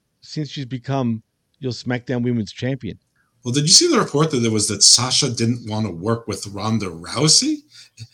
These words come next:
Speaker 2: Everyone thought it was,
Speaker 1: Oh,
Speaker 2: like,
Speaker 1: no, that's,
Speaker 2: Doudrop
Speaker 1: that's
Speaker 2: or,
Speaker 1: bullshit.
Speaker 2: or, it's gotta be.
Speaker 1: No, yeah, no, no, no. I don't believe that, man.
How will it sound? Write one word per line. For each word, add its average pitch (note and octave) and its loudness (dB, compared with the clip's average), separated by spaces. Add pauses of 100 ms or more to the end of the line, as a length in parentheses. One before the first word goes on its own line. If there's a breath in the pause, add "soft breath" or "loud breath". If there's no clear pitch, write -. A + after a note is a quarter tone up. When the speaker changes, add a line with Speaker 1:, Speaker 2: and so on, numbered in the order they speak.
(120)
Speaker 2:
Everyone A3+ 2
thought G#3+ 2
it F#3 -2
was, D3 2
Speaker 1:
Oh, - 6
Speaker 2:
like, D#3 2
Speaker 1:
no, C3+ 4
that's, C3+ 4 (100)
Speaker 2:
Doudrop D3 4
Speaker 1:
that's G3 4
Speaker 2:
or, B2+ 2
Speaker 1:
bullshit. A#2+ 4
Speaker 2:
or, - -20 (440)
it's - -8
gotta G#4 -12
be. C#3+ -8
Speaker 1:
No, - -6
yeah, C#3+ 2
no, D3 0
no, C3 -2
no. C3 -2
I E3 6
don't F#3+ 4
believe C#3+ 4
that, G#2+ 0
man. G#2+ -2